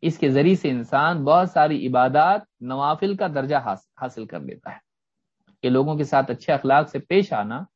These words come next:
یہ انسان کو بعض اوقات عبادت گزار لوگوں سے بھی اوپر کر دیتا ہے۔ اس حدیث کو امام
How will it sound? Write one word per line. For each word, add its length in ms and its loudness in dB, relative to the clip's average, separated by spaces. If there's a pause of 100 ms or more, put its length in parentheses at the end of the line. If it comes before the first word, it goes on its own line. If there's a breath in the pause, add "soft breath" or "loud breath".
(500)
یہ 200 2
انسان 400 0
کو 80 -4
بعض 260 0
اوقات 460 -2
عبادت 500 -4
گزار 280 -2
لوگوں 300 -8
سے 160 -10
بھی 100 -2
اوپر 320 -4
کر 160 -10
دیتا 360 -12
ہے۔ 80 -18 (600)
اس 160 -4
حدیث 220 4
کو 100 -2
امام 380 2